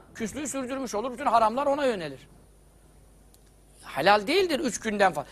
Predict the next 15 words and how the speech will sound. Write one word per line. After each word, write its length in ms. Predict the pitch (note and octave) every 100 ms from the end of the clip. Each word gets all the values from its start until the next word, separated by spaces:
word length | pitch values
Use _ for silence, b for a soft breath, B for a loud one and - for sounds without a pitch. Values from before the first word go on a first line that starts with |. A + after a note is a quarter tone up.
| B
Ha, 180 | G#3 -
üç 240 | F#4+ F#4+
güne 240 | - E4+ F#4
kadar 260 | D4+ F4
selam 320 | - C#4+ D#4+ D#4
alıp 260 | D#4 D#4
vermemek 460 | D4+ D4+ C4+ C4 -
de 100 | G#3
demek. 240 | F#3+ E3 - - - - - _ _ _ -
Bir 240 | A3 E3+ - - _ -
hamiyet, 540 | F3+ A3 G#3 G#3 G3+
bir 100 | G3+
taassup, 480 | - G#3 F#3+ G#3+ -
bir 60 | F#3
sinirlenirsin. 880 | - G#3+ G#3+ G#3 A3 G#3+ E3 F#3